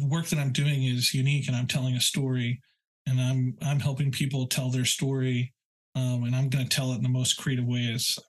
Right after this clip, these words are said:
possibly can, right? And so just trying to get that drive. So on top of even, like, the unfocusing your brain, it's the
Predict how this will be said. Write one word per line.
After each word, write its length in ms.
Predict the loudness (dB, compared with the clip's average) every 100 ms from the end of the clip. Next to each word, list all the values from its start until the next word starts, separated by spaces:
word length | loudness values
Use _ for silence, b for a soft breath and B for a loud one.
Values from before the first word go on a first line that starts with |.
| -10
possibly 420 | -4 -2 -2 -2
can, 340 | -2 -2 0
right? 300 | 0 -2 -2
And 100 | 0
so 260 | -2 0 -4 B B B _
just 120 | -4 -2
trying 160 | -2
to 60 | 0
get 160 | 0 -2
that 160 | -4
drive. 480 | -4 -2 -2 -2 0
So 320 | 0 0 -4 b b _
on 140 | -2
top 280 | 0 0 0
of 100 | 0
even, 300 | 0 0 0
like, 260 | 0 -2 -2
the 480 | -2 -2 -2 -2 -4 -10 _ _ _ _ _ _ _ _ _
unfocusing 640 | -2 0 -2 -2 0 2
your 120 | 2 0
brain, 420 | 0 0 0 0
it's 280 | 0 -2 0
the 480 | 0 0 0 -2